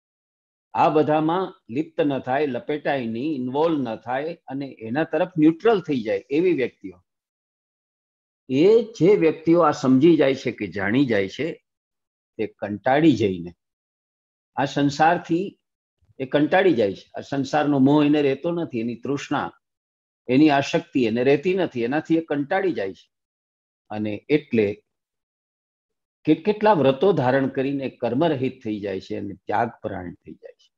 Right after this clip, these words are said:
આવી વ્યક્તિઓ જે છે તે ધીરે ધીરે કર્મો કરવાનું ઓછું કરતા જાય છે, વ્રતો લઈ લે છે અને વ્રતોના ચુસ્ત પાલન વડે સંયમિત થતા જાય છે.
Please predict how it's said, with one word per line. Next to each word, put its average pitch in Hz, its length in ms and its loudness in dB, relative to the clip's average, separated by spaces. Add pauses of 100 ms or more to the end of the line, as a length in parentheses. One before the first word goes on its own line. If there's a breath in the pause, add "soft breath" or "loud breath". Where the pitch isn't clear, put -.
(1080)
આવી 147 280 4
વ્યક્તિઓ 170 520 2
જે 160 240 2
છે 113 520 -4 (840)
તે 139 160 0
ધીરે 156 420 4
ધીરે 156 380 0
કર્મો 151 420 -2
કરવાનું 156 680 -6 (340)
ઓછું 185 320 -4
કરતા 160 300 -2
જાય 104 260 -6
છે, - 140 -20 (1300)
વ્રતો 180 380 2
લઈ 175 200 2
લે 113 200 -2
છે - 220 -20 (400)
અને 139 200 -6
વ્રતોના 196 720 -4
ચુસ્ત 220 420 -8
પાલન 147 460 -4
વડે 127 400 -8 (160)
સંયમિત 180 560 -2
થતા 139 240 -4
જાય 101 220 -8
છે. - 140 -20